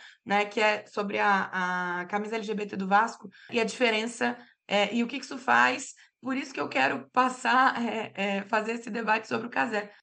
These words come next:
Pô, Cazé, tu é vascaíno, cara. Tu conhece a história do teu clube. Cara, não dá, sabe? Eu, assim, né, concordo plenamente com, com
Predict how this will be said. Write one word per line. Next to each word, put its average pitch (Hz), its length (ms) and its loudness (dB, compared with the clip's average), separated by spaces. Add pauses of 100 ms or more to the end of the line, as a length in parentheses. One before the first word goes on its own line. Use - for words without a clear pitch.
Pô, - 220 0
Cazé, 208 260 0
tu 202 100 -10
é - 60 -4
vascaíno, 269 640 -6
cara. 202 360 -2
Tu 185 80 -12
conhece 247 200 -2
a - 20 -6
história 269 280 0
do - 60 -18
teu - 140 -4
clube. 247 720 -4 (200)
Cara, 339 200 0
não 370 180 -14
dá, 277 260 8
sabe? 277 400 2
Eu, 262 200 4
assim, 240 420 -4 (280)
né, 233 200 2
concordo 247 800 0
plenamente 240 640 -2
com, 220 360 -4
com 202 600 0